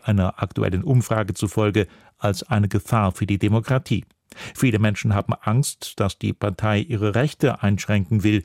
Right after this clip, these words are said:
weil sie eine bestimmte Hautfarbe, Religion oder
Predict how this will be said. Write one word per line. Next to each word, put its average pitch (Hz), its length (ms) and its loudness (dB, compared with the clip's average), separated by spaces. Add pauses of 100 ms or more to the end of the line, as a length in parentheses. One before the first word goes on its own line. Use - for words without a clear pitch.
(380)
weil 98 200 -2
sie 101 220 -4
eine 98 200 2
bestimmte 98 500 -2
Hautfarbe, 107 720 -2
Religion 107 680 2 (160)
oder 95 420 2